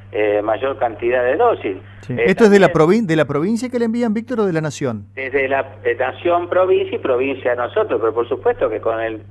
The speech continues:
Speaker 1: tema pandémico que hay en las ciudades grandes,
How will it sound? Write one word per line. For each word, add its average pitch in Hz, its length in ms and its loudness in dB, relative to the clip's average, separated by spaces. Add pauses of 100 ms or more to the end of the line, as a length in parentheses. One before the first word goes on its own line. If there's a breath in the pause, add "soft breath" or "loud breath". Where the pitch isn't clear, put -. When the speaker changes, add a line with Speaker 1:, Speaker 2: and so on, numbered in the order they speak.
(140)
Speaker 1:
tema 135 280 -2
pandémico 131 540 -2
que 117 80 -2
hay 123 60 2
en 123 80 -2
las 123 160 -2
ciudades 131 320 0
grandes, 147 520 0